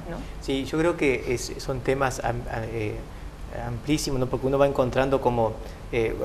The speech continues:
Speaker 2: o sea, como en los ríos, ¿no? Los distintos
Speaker 1: Conexiones,
Speaker 2: brazos, ¿no?
Speaker 1: <laughs> exacto.
Speaker 2: Eh, y claro, digamos, por ahí algunas nos parecen más lejanas, pero bueno, son conductas,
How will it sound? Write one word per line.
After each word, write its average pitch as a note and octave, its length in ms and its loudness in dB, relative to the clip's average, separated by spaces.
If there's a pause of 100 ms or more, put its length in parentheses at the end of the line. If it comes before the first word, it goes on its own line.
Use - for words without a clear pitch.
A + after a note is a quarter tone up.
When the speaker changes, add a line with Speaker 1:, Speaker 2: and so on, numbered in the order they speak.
(120)
Speaker 2:
o A2 40 -2
sea, A#2+ 140 0
como A#2 200 0
en A2+ 40 2
los G#2 140 -2
ríos, A#2 320 2
¿no? C3 100 0
Los C3 80 2
distintos B2+ 340 4
Speaker 1:
Conexiones, D#3+ 800 6
Speaker 2:
brazos, - 40 6
¿no? - 120 12
Speaker 1:
<laughs> - 0 -
exacto. - 400 4 (480)
Speaker 2:
Eh, A#2+ 480 8 (380)
y B2+ 40 -2
claro, E3 280 12
digamos, C3 380 10
por B2 120 2
ahí D#3 100 6
algunas E3 480 4
nos A#2+ 100 -4
parecen B2+ 340 0
más A#2+ 200 -2
lejanas, D3 680 2 (800)
pero A#2 120 2
bueno, C3+ 220 4
son C3+ 180 -2
conductas, A2+ 600 0